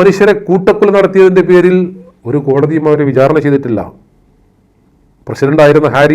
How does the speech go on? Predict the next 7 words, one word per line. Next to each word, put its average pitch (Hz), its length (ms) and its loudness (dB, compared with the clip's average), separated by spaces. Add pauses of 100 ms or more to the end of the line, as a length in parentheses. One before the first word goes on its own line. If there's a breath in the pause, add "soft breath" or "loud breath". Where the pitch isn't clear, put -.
എസ് 147 140 -16
ട്രൂമാൻ 151 360 0
തൊള്ളായിരത്തി 147 440 2
എഴുപത്തിയാറ് 147 460 -2
ഡിസംബർ 147 320 -6
ഇരുപത്തിയാറിന് 139 680 -6 (100)
എൺപത്തി 151 480 -6